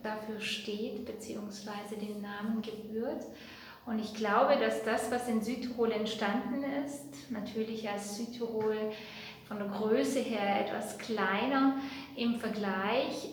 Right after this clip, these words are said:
aber ich denke, das lässt sich überall anders genauso machen. Wichtig ist, dass die Qualität im Vordergrund steht und ich glaube,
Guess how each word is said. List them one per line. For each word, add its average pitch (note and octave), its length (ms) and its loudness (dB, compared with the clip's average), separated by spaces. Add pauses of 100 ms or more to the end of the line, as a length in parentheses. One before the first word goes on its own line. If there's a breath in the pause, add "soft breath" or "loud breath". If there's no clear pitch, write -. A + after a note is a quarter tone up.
aber C4 840 2
ich - 220 -8
denke, A3 380 0
das G#3 320 -4
lässt G#3+ 340 -4
sich A3+ 240 -6
überall G#3+ 420 -2
anders G#3 520 -4
genauso G#3+ 640 -4
machen. G3 520 0
Wichtig G#3+ 460 -4
ist, A3 260 -6
dass G#3 140 -8
die A3 100 -8
Qualität G3+ 600 -4
im G3+ 80 -6
Vordergrund G3 640 -6
steht F#3+ 420 -8
und G3 180 -2
ich - 120 -8
glaube, G3 500 -4